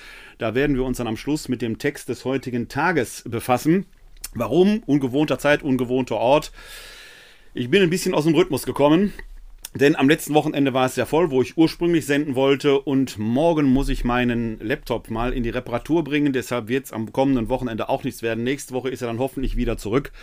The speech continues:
Und, äh, ich wollte nicht so eine ganz lange Pause machen, deswegen schiebe ich diese Folge in Anführungszeichen dazwischen.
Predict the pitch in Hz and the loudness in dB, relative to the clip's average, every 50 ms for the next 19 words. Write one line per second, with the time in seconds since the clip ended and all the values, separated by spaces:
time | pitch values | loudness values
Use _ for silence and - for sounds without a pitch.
0 | - - - - - - - - - 127 127 127 117 - 120 120 117 120 - 123 | -20 -20 -20 -20 -20 -20 -20 -8 -2 2 2 2 2 2 2 2 2 2 0 0
1 | 98 110 131 139 135 135 127 131 123 - 123 120 110 127 147 160 - 123 117 113 | 0 0 0 2 2 2 2 2 2 0 -2 0 2 4 4 4 4 2 0 -2
2 | 107 101 - 120 117 117 113 117 120 120 117 127 123 120 113 98 107 135 135 135 | -2 -2 0 0 0 0 0 0 0 0 0 0 -2 -2 -2 -2 -2 -2 0 0
3 | 131 - - 151 156 139 151 135 - - - 127 127 127 131 - - 127 131 135 | -2 -2 -4 -4 -2 0 0 -2 -2 -2 -4 -2 -2 -2 -2 0 2 2 4 4
4 | 131 131 117 - - 135 151 147 - - 120 123 127 - - 120 117 117 117 120 | 2 2 0 0 0 0 0 0 0 -2 -2 -2 -2 -2 -2 -2 -2 -2 0 0
5 | 123 123 - - - 107 113 123 123 127 123 - - - 151 226 214 - 170 131 | 0 -2 -2 -2 -6 -2 2 4 4 4 4 2 0 2 4 4 4 6 4 4
6 | 101 - | 4 2